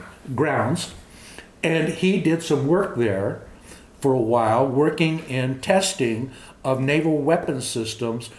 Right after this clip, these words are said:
while he was there. That is how Eric got to where my family is,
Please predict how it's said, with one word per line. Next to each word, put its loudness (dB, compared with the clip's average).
while 0
he -6
was -6
there. -4
That 2
is -2
how -8
Eric -4
got -4
to -6
where -4
my -6
family -2
is, -6